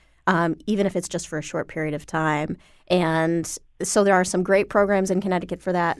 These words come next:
We also find, again, we come up against this economy of scale thing. So a girl might end up in a program, um, that was created for one population, but we also have these extra few girls, so, so they, they go where there's a bed.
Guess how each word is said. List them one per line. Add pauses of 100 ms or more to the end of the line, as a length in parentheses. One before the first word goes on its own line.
We
also
find,
again,
we
come
up
against
this
economy
of
scale
thing.
So
a
girl
might
end
up
in
a
program, (400)
um, (220)
that
was
created
for
one
population, (300)
but
we
also
have
these
extra
few
girls,
so,
so
they, (320)
they
go
where
there's
a
bed.